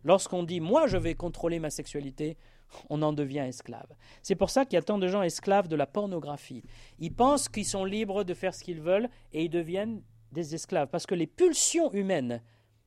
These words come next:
ont quelque chose de mauvais.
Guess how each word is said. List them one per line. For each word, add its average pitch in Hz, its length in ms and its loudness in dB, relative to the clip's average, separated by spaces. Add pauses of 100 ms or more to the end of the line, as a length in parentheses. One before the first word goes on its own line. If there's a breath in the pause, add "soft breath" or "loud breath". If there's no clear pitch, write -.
(840)
ont 165 100 0
quelque 185 280 2
chose 185 460 -2 (800)
de 147 100 0
mauvais. 135 360 0